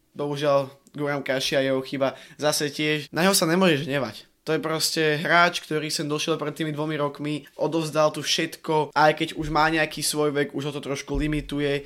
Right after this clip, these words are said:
no aj tak hrá tak, ako môže, ide na maximum, no, nenormálny profesionál spoločne s Kankavom, takže tam sa na-, bohužiaľ asi na neho nemôžeme nejako veľmi hnevať, aj keď, aj keď nás to mrzí a po takomto výkone ja osobne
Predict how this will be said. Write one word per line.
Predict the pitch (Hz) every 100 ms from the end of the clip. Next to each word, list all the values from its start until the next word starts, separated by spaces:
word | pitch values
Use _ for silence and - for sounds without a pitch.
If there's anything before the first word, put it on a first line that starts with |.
| - - -
no | 110
aj | 139 143
tak | 151 139
hrá | 143 143 143 143
tak, | - 151 156 156
ako | - 156
môže, | 147 147 147 147
ide | 143 143
na | 143
maximum, | 147 143 - 147 139 135 117
no, | 147 156 160
nenormálny | 180 170 160 156 143 143
profesionál | 139 135 135 131 135 127 127 135
spoločne | 131 - 135 131 135
s | 127
Kankavom, | 127 123 120 127 127 131 - - -
takže | - 131 135
tam | 135
sa | 135
na-, | 139 123 131
bohužiaľ | 135 139 139 131 127 -
asi | 135 139 139
na | 139
neho | 143
nemôžeme | 131 131 127 123
nejako | 113 -
veľmi | 113 117 117
hnevať, | 117 117 120 113
aj | 113
keď, | - 101 - - -
aj | 175
keď | 185
nás | 175 170
to | - 160
mrzí | 175 185 160
a | 160
po | 165
takomto | 175 165 160
výkone | 147 151 - 156 143 - - -
ja | 160 -
osobne | 151 - 151 160 175